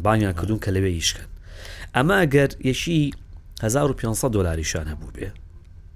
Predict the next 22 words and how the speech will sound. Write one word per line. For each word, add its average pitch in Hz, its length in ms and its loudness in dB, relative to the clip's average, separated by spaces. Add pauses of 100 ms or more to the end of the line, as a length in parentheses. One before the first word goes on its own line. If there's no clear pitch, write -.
(140)
بڕەپارێکی 110 680 -2
زۆرەکە 90 440 4
کە - 160 -10
ئێستا 92 320 2
ئێمە 127 180 4 (100)
بێبەشین 107 440 4
لەو 85 160 0
بڕە. 80 200 -8 (1500)
ئێمە 170 240 6
مانگانە 180 440 4 (100)
چەندێکمان 104 560 2 (340)
داهات 101 400 4
هەبوو 104 300 0
بە 101 60 6 (100)
گشتی 107 400 -2 (340)
بە 113 160 6 (360)
شایستەی 113 440 2
دارایی 127 360 6
کۆمپانیەکانی 117 640 0
نەوت 127 240 2
و 104 60 -4
بۆ 104 100 4